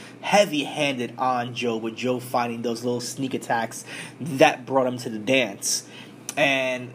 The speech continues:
by the thirteenth round, we kinda almost get an even fight where these guys are just busted up, bleeding, pouring, bruised up,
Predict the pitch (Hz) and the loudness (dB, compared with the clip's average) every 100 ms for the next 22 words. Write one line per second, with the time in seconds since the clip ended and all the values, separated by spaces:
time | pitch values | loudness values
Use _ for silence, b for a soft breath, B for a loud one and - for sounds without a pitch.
0 | - 131 - 143 151 156 143 131 - 190 | -16 -16 -12 2 6 6 4 0 0 0
1 | 185 - 175 123 123 151 151 131 127 - | 0 -2 -2 0 4 6 6 2 -4 -4
2 | 160 147 - 165 175 156 - 143 127 127 | -2 -2 0 -2 0 -2 0 -2 -2 -4
3 | 151 135 123 - - 156 135 113 110 143 | -2 -2 -4 -6 4 4 4 0 -2 -2
4 | 135 131 127 120 104 113 110 110 110 104 | 2 2 2 -2 -4 -4 -6 -8 -4 0
5 | 135 - 135 123 135 131 - - B B | 0 0 -6 -2 0 0 -2 -12 B B
6 | B - 131 151 143 143 143 135 - - | B -2 4 4 4 0 -4 -8 -6 -2
7 | 139 139 143 139 135 135 B B B 143 | 0 2 -2 -4 -6 -8 B B B 2
8 | 160 170 - 131 135 135 135 | 6 6 4 4 6 6 2